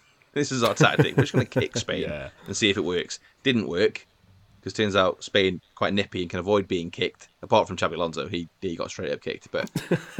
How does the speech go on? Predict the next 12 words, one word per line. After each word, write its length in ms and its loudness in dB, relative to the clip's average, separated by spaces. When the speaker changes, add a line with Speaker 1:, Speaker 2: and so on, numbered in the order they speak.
Speaker 1:
um, 380 2
Speaker 2:
<laughs> 140 -12
Speaker 1:
yeah, 220 4
Nigel 320 2
de 120 6
Jong 300 6
also, 540 10
to 160 0
add 140 2
to 180 2
his, 400 2
uh, 380 4